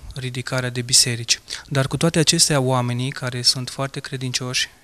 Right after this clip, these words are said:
au fost și atunci și sunt și acum, au, uh, purces, așa, la îndemnul, uh, preafericitului de a ctitori aici o frumoasă biserică.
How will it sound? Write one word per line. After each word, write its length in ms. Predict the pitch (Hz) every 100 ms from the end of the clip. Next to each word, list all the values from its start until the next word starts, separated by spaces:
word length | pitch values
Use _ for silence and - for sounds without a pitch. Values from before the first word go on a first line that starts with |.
| -
au 120 | - 123
fost 240 | - 156
și 80 | -
atunci 280 | 123 135 139
și 140 | -
sunt 240 | - 135
și 140 | - 143
acum, 400 | 127 - 139 160 - - - - -
au, 580 | 156 143 143 143 139 135
uh, 140 | 135 135 - _ _ _ _ _ _ _ _
purces, 480 | - 139 - 196 160
așa, 220 | 131 143
la 180 | 139 127
îndemnul, 580 | 123 127 139 135 123 120
uh, 300 | 120 117 120 - _ -
preafericitului 840 | 135 127 131 127 - 135 143 143
de 140 | 139 135
a 100 | 131
ctitori 720 | - - 135 - 135 127 117 -
aici 380 | - 123 120 120 -
o 100 | 131
frumoasă 460 | - 127 127 -
biserică. 520 | 123 120 131 123 -